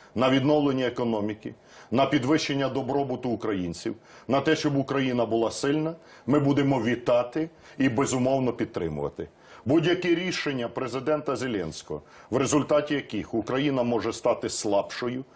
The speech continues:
а українці незахищеними, він отримає від мене і від моєї команди таку жорстку опозицію, що спатиме вночі з відкритими очима і просинатиметься серед ночі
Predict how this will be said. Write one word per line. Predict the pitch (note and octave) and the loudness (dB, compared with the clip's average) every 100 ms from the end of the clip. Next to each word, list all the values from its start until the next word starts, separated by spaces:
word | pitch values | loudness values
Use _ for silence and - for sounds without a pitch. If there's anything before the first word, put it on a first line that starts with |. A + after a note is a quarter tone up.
| - - - | -20 -6 2
а | C3+ | 4
українці | C3+ C3+ C#3+ C#3+ D#3 D3 - A2+ G2+ E2+ - A#2+ | 4 2 2 2 2 2 0 -2 -2 -4 -6 -2
незахищеними, | C#3 C3+ B2 B2+ A2+ - B2+ C3+ C#3+ C#3 - - - | 0 2 0 0 -2 0 -2 -2 -4 -10 -20 -10 2
він | C#3 D3+ | 4 4
отримає | D3 D#3+ D3+ C#3+ C#3 | 4 4 4 2 0
від | C3+ B2 | 0 0
мене | B2+ G#2+ F2 D2 D2 - | 0 0 -2 -6 -10 -2
і | A2+ | 0
від | A#2+ | 2
моєї | B2+ C3 C#3 B2+ | 2 2 2 2
команди | A#2+ B2 A2+ F2 C#2+ C#2 C2+ - - | 0 0 0 0 -4 -8 -10 -16 -4
таку | - B2+ D3+ D3 | 0 2 4 2
жорстку | G2+ C#3+ - - - A2+ F2+ F#2 | 2 0 0 -6 -4 0 0 0
опозицію, | - A#2+ B2 E3 - E2 D2 - - - | 0 0 0 0 -2 -6 -6 -10 -20 -14
що | - B2 | -2 -2
спатиме | - D3 C#3+ C#3 B2+ | 2 0 2 0 0
вночі | B2 C3 - D#3+ | 0 -2 -2 -2
з | B2+ | 0
відкритими | G#2+ - C3 C3+ B2 A#2+ | -4 -4 -4 -2 0 0
очима | G#2+ - D2+ D2 - - - | -2 -4 -6 -6 -12 -18 -6
і | A#2+ | -2
просинатиметься | B2 C3+ D3 C#3+ C#3 B2 A#2 A2 A#2+ A2 | 2 2 4 4 4 2 -2 0 0 0
серед | B2 A#2 A2+ | 0 0 0
ночі | D3+ C#3+ E2+ | -2 -2 -6